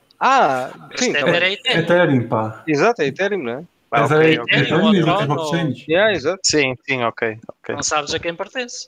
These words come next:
Speaker 1: Só se comprares
Speaker 2: A
Speaker 1: na
Speaker 2: não ser que a
Speaker 1: Bitfinex,
Speaker 2: pessoa
Speaker 1: talvez.
Speaker 2: diga. Pronto.
Speaker 4: Sim,
Speaker 1: Exato,
Speaker 4: sim,
Speaker 1: ou
Speaker 4: sim.
Speaker 1: que a pessoa diga, por exemplo, exato.
Speaker 3: Pá,
Speaker 2: Ou
Speaker 3: eu
Speaker 2: de
Speaker 3: acredito.
Speaker 2: outra forma qualquer.
Speaker 4: Ou de como crias o endereço, não é?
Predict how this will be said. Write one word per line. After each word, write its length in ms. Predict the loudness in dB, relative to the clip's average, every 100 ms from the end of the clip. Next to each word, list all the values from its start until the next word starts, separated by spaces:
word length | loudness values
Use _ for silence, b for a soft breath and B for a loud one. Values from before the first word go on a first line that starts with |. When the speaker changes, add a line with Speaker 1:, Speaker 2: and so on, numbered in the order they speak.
| _
Speaker 1:
Só 260 | -6 0 0
se 100 | 0
comprares 300 | -2 0 0
Speaker 2:
A 20 |
Speaker 1:
na 60 | 2
Speaker 2:
não 60 | 0
ser 160 | 0
que 60 | 0
a 40 |
Speaker 1:
Bitfinex, 160 | 0 0
Speaker 2:
pessoa 220 | 0 0
Speaker 1:
talvez. 220 | -2 -4 -6
Speaker 2:
diga. 140 | -8 -12 _ _ -12
Pronto. 280 | -12 -8 -2
Speaker 4:
Sim, 180 | -2 0
Speaker 1:
Exato, 200 | 0 0
Speaker 4:
sim, 60 | 0
Speaker 1:
ou 60 | -4
Speaker 4:
sim. 100 | -4
Speaker 1:
que 60 |
a 40 | -10
pessoa 260 | -4 -4
diga, 220 | -4 -8
por 140 | -8 -8
exemplo, 380 | -8 -10 -10 -8
exato. 220 | -8 -8 _ _ _ B B B B -4
Speaker 3:
Pá, 180 | -2 -2
Speaker 2:
Ou 60 |
Speaker 3:
eu 120 | 2 2
Speaker 2:
de 20 |
Speaker 3:
acredito. 320 | 2 0 -2 -10
Speaker 2:
outra 120 | _
forma 220 | -20 -18
qualquer. 240 | -16 -4 -4
Speaker 4:
Ou 80 |
de 60 | -2
como 220 | -4 -4
crias 360 | -4 -2 -2 -2
o 60 | -4
endereço, 520 | -4 -4 -4 -4 -6
não 80 |
é? 40 | -12